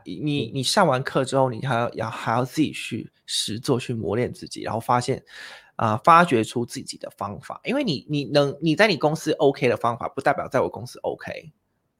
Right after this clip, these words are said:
Speaker 1: 对不对？
Speaker 2: 嗯，
Speaker 1: 我，
Speaker 2: 嗯，
Speaker 1: 我赚钱的方法不代表说你的，
Speaker 2: 嗯。
Speaker 1: 你，就是适合你这样子。
Speaker 2: 对，对，对。那，那讲到这一点，我有想到一个东西，就是说，好像如果你发现，诶，你的这个专长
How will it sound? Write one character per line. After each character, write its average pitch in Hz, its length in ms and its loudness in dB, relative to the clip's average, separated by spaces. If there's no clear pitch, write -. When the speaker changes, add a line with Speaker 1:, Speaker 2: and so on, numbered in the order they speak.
Speaker 1:
对 135 100 2
不 123 80 4
对？ - 20 4
Speaker 2:
嗯， 120 80 -10
Speaker 1:
我， 123 180 2
Speaker 2:
嗯， 110 100 -6
Speaker 1:
我 135 160 6
赚 180 160 8
钱 160 120 2
的 123 60 4
方 131 120 4
法 131 80 2
不 104 140 -2
代 139 120 4
表 - 160 -2
说 107 320 -4
你 127 120 -4
的， 113 100 -6
Speaker 2:
嗯。 - 180 -10
Speaker 1:
你， 120 200 -12
就 185 100 2
是 170 120 2
适 - 260 2
合 - 160 -6
你 76 180 -12
这 - 80 -6
样 73 160 -4
子。 - 220 -18
Speaker 2:
对， 113 140 4
对， 110 220 2
对。 113 180 -2
那， 185 140 8
那 180 240 6
讲 104 240 6
到 135 200 8
这 135 200 4
一 127 80 6
点， 123 200 2
我 107 200 6
有 127 120 6
想 - 200 -2
到 113 180 4
一 104 80 2
个 - 460 -2
东 113 180 0
西， - 180 -6
就 107 140 -4
是 107 60 -2
说， 107 340 -2
好 117 60 2
像 165 220 8
如 147 200 10
果 123 220 8
你 98 180 0
发 117 200 2
现， 123 160 0
诶， 110 180 6
你 113 180 2
的 101 220 4
这 113 160 6
个 113 140 4
专 113 200 2
长 98 240 -6